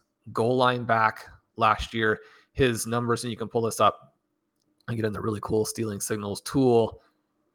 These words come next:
Looking at those numbers inside the five, very similar to James Conner, Austin Eckler, those backs,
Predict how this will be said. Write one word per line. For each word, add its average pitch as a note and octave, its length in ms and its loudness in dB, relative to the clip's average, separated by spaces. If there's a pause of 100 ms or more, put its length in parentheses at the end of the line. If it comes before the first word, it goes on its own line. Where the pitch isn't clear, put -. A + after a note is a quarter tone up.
(460)
Looking F#3 240 6
at - 80 2
those C#3+ 200 6 (240)
numbers C#3 280 4
inside A#2 260 2
the A2 80 0
five, A2 340 4 (1000)
very A#2+ 180 2
similar A#2 280 -2
to A2 100 -8
James A2 260 -4
Conner, A2 320 -2
Austin - 280 -4
Eckler, G#2+ 360 -4
those C#3+ 220 4
backs, - 580 0